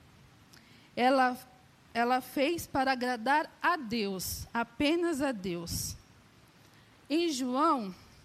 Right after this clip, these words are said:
está escrito que ela enxugou seus pés com seus cabelos. Irmãos, o costume daquela época,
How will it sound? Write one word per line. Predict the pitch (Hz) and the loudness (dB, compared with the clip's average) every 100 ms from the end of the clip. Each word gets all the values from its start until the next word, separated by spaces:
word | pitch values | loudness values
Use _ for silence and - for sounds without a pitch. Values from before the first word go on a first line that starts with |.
| - - | -20 -8
está | 240 - 277 | -6 -2 0
escrito | 277 - - 294 330 - 220 - - - - | 0 -2 0 0 0 -4 -8 -12 -20 -20 -20
que | - 277 277 | -8 -4 0
ela | 302 330 302 269 - - | 0 2 0 0 -8 -14
enxugou | 277 349 320 - 330 214 277 330 440 453 - | -6 -4 -4 -4 -6 -2 -2 0 -2 -4 -8
seus | - - 311 - | -14 -6 -6 -6
pés | - 269 277 320 302 - - _ - | -6 -2 -2 -2 -8 -12 -18 _ -20
com | - 262 262 254 220 - - - _ | -8 -6 -6 -6 -10 -14 -20 -20 _
seus | - 254 | -6 -6
cabelos. | - 254 214 214 190 175 - - - - - - - _ _ _ _ _ - _ - - - _ - _ - - - - - _ | -2 -2 -2 -4 -6 -8 -12 -14 -16 -20 -20 -20 -20 _ _ _ _ _ -20 _ -20 -20 -20 _ -20 _ -20 -20 -20 -20 -20 _
Irmãos, | 269 285 302 285 247 - - 208 - _ _ | 0 2 2 0 -4 -8 -10 -14 -20 _ _
o | 277 | -10
costume | - 359 - 381 440 403 311 226 170 175 - - - - | -8 -10 -8 -8 -6 -4 -2 -4 -8 -14 -20 -20 -20 -16
daquela | 202 208 226 202 202 | -12 -8 -8 -6 -6
época, | 202 220 214 - - 160 | -4 -6 -8 -16 -16 -16